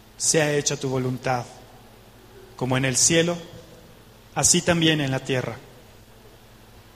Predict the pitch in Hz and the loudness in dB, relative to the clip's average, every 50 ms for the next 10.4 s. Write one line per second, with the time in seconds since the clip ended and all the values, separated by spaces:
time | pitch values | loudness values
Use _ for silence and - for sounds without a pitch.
0 | - - - - - - - - - - - - - - - - - 147 156 139 | -20 -20 -20 -20 -20 -20 -20 -20 -20 -20 -20 -20 -20 -20 -8 -2 0 2 4 6
1 | - 185 175 185 185 185 190 190 185 - 190 190 170 160 - - 170 160 160 156 | 8 8 8 8 8 8 8 8 6 6 6 6 6 6 6 4 4 6 6 4
2 | 147 170 170 175 180 180 - - - - - - - - - - - - - - | 4 4 4 4 4 2 -2 -8 -14 -18 -20 -20 -20 -20 -20 -20 -20 -20 -20 -20
3 | - - 131 147 151 156 156 151 143 131 147 147 143 139 135 131 123 120 - - | -20 -6 -2 0 0 2 2 0 0 2 4 6 6 6 6 4 2 -2 -4 -10
4 | - - - - - - - - - - - - - - - - - - - - | -18 -20 -20 -20 -20 -20 -20 -20 -20 -20 -20 -20 -20 -20 -20 -20 -20 -20 -20 -20
5 | - - - - - - - - - - - - 151 156 151 151 175 190 196 196 | -20 -20 -20 -20 -20 -20 -20 -20 -20 -20 -4 0 0 4 6 8 8 8 6 6
6 | 190 190 160 180 180 165 - 175 175 156 143 170 170 160 147 143 117 - - - | 2 2 2 2 2 2 2 2 2 2 4 4 4 4 4 0 -2 -2 -4 -4
7 | - - - - - - - - - - - - - - - - - 139 143 143 | -4 -6 -10 -14 -20 -20 -20 -20 -20 -20 -20 -20 -20 -20 -18 -8 -4 -2 -2 0
8 | 131 - 139 151 156 156 160 156 139 - 156 147 - 139 - - - 139 131 135 | 0 0 2 2 2 2 2 2 2 2 0 0 0 -2 -2 -2 0 0 0 0
9 | 135 139 143 143 139 135 120 - 127 123 123 120 - 127 123 117 123 123 117 123 | 0 2 0 0 0 -2 -2 -2 -4 -4 -4 -4 -4 -6 -4 -2 -2 -2 -2 -2
10 | 120 117 - - - - - - | -4 -4 -6 -10 -14 -14 -14 -16